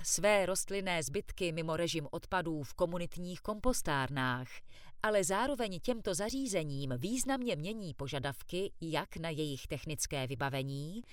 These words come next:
tak na technologii provozu. Komunitní kompostárna musí být do budoucna technicky vybavena jako jakákoliv jiná kompostárna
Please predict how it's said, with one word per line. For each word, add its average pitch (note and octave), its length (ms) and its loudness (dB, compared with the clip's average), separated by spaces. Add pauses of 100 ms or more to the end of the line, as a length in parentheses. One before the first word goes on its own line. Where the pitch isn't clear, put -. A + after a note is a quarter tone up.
(180)
tak C4+ 220 -2
na B3+ 160 0
technologii D3+ 760 -2
provozu. D#3 540 4 (1120)
Komunitní G#3+ 640 4
kompostárna D#3+ 880 2
musí A#3+ 340 -2
být A3+ 200 -2
do F3 140 2
budoucna A#3+ 600 0
technicky G3+ 520 -2
vybavena G#3+ 460 2
jako G3+ 300 0
jakákoliv F#3+ 800 2
jiná G3+ 300 2
kompostárna C#3 1000 -2